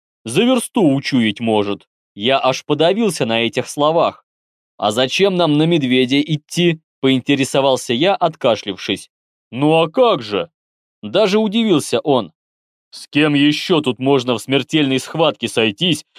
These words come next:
чтобы научить тебя убивать, превозмогая свой собственный страх?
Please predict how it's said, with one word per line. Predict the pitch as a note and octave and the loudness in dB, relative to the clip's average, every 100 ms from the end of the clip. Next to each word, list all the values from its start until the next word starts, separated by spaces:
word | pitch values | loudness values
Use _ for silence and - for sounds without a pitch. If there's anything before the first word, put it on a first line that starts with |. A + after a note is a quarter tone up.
| - | -16
чтобы | - - G3+ F#3+ | -8 0 2 4
научить | F#3+ G#3+ G#3 A#3 A3+ - | 2 0 0 -2 -2 -2
тебя | E3+ D#3 | -2 0
убивать, | D3+ D3 B2 B2 D3+ E3 - _ _ | 2 0 0 0 2 0 -4 _ _
превозмогая | D#3+ F3 F3 E3+ F3 G#3+ A3 | 0 2 2 0 0 2 2
свой | F#3 G#3+ B3+ | 0 0 0
собственный | G#3+ A3+ G3 - F3+ F#3 F3 | 2 0 0 -2 -4 0 -2
страх? | - C#3+ A2 F#2+ | 0 0 0 -2